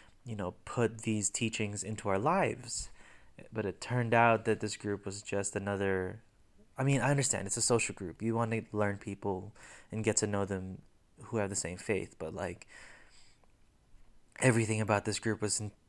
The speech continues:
s-, incredibly fake, incredibly bad, and in-, just incredibly against the Bible and against the teachings, 'cause there was a lot, there was a lot of gossip,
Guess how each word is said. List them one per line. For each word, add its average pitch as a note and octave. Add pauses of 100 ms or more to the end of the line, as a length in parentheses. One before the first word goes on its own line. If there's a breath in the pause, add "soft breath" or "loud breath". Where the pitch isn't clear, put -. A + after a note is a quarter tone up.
(140)
s-, -
incredibly A2+
fake, F#2 (640 soft breath)
incredibly A2+
bad, G#2
and G#2
in-, G2+
just G2+
incredibly A2 (1120 loud breath)
against A2 (220)
the A2
Bible G2
and F#2
against G2
the G2
teachings, G#2
'cause G2+
there F#2
was F#2
a F2+
lot, F#2 (100)
there G#2+
was F#2
a F#2+
lot F2+
of - (100)
gossip, B2+